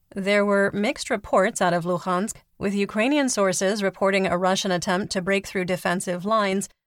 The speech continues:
while Russian sources reported only D R G activity with exchanges of artillery fire. Russian mill blogger German Kulikovsky reiterated that the Hundred and forty-fourth and other Russian units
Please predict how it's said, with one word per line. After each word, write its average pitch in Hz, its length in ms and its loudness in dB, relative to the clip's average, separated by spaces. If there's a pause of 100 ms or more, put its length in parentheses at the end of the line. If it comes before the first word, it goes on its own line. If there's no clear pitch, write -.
(280)
while 214 360 2
Russian 294 380 2
sources 196 540 0
reported 208 440 0
only 208 380 0
D 214 260 -4
R 202 200 2
G 226 200 -4
activity 202 560 -2
with 208 220 -4
exchanges 185 720 -4
of 180 100 -2
artillery 185 520 -2
fire. 165 420 -4 (2000)
Russian 180 400 0
mill 202 220 2
blogger 196 400 2
German 226 340 2
Kulikovsky 202 800 0
reiterated 196 680 2
that 196 220 0
the 202 100 0
Hundred 254 320 -2
and 311 120 0
forty-fourth 202 800 0
and 180 260 0
other 202 300 2
Russian 180 400 0
units 196 340 0